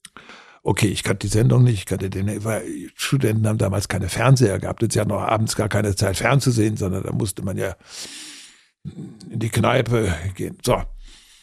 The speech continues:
Also ich bekam da einen Termin, musste, musste vier Wochen warten, komme rein zu dem Mann und, äh, dann, äh, erzählte er, wie wichtig er sei.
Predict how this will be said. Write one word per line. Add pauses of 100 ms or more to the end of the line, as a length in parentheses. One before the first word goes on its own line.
(400)
Also
ich
bekam
da
einen
Termin,
musste, (340)
musste
vier
Wochen
warten,
komme
rein
zu
dem
Mann
und,
äh, (800)
dann,
äh, (1200)
erzählte
er,
wie
wichtig
er
sei.